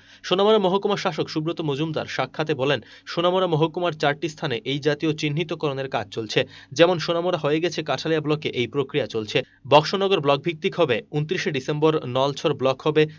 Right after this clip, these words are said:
জানুয়ারি মাসে। সোনামুড়া মহকুমার দিব্যাঙ্গদের চিহ্নিতকরণের কাজ শেষ হলে নির্দিষ্ট একদিন মহকুমা ভিত্তিক কর্মসূচি নিয়ে দিব্যাঙ্গ বধির সহ দিব্যাঙ্গদের মধ্যে চলন সামগ্রী বিতরণ করা হয়।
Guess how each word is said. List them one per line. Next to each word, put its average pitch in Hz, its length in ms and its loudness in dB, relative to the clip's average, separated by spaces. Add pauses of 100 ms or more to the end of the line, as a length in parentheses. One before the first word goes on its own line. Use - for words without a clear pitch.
(160)
জানুয়ারি 131 380 2
মাসে। 110 260 0 (240)
সোনামুড়া 190 380 2
মহকুমার 185 420 0
দিব্যাঙ্গদের 165 520 -4
চিহ্নিতকরণের 160 680 -4
কাজ 147 200 0
শেষ 143 280 -4
হলে 123 160 -4 (180)
নির্দিষ্ট 127 400 -6 (100)
একদিন 127 360 -2
মহকুমা 131 360 -2
ভিত্তিক 135 320 -4 (360)
কর্মসূচি 160 500 0
নিয়ে 104 200 -8
দিব্যাঙ্গ 131 400 -4
বধির 123 340 -4
সহ 139 220 -4 (400)
দিব্যাঙ্গদের 143 580 0
মধ্যে 113 340 -2 (160)
চলন 156 260 0
সামগ্রী 127 400 -6
বিতরণ 113 380 -8
করা 110 180 -4
হয়। 127 160 2